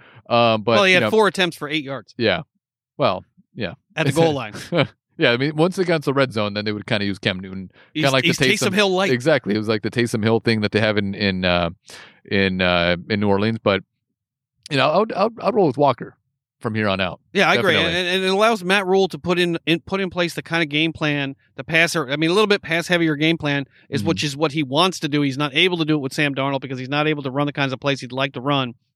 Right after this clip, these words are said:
Speaker 2: because of Sam Darnold lacks that versatility. P J Walker has that versatility. He can hit all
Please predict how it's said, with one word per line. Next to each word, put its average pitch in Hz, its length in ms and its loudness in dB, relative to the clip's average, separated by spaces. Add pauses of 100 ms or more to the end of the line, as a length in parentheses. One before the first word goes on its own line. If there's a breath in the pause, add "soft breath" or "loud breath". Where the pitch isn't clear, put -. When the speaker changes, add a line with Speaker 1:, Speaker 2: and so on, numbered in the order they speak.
(120)
Speaker 2:
because 143 200 0
of 123 80 -4
Sam 147 260 2
Darnold 139 320 2
lacks 143 240 -2
that 139 140 -2
versatility. 147 640 -4 (320 soft breath)
P 190 100 0
J 165 160 2
Walker 156 280 0
has 156 340 0
that 170 160 0
versatility. 175 540 -4
He 147 40 -10
can 139 160 -10
hit 143 180 -6
all 160 880 4